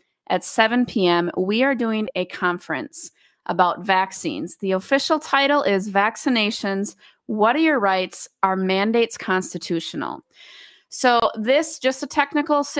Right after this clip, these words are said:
standpoint here, so you know, this is a online conference and a live in-person conference. And what that means is if you are in South Florida,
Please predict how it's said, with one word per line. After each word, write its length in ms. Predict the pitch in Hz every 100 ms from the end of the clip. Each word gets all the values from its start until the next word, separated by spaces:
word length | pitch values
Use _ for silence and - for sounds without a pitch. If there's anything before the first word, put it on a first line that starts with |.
| -
standpoint 640 | - 254 254 254 269 269
here, 400 | 262 262 269 285 -
so 180 | - 226
you 160 | 226
know, 260 | 220 220 233
this 280 | 214 233 -
is 180 | 226 -
a 300 | 202 208 185 -
online 480 | 202 226 277 311 320
conference 640 | 320 339 330 349 339 320 -
and 100 | 214
a 120 | 208
live 440 | 190 196 202 220 220
in-person 540 | 196 - 190 185 175
conference. 480 | - 170 165 165 170
And 100 | 185
what 140 | 208
that 180 | 254 262
means 380 | 233 226 220 -
is 240 | 185 180
if 120 | 185
you 140 | 185 185
are 140 | 190
in 100 | 208
South 340 | 202 220 247 -
Florida, 440 | 233 208 196 226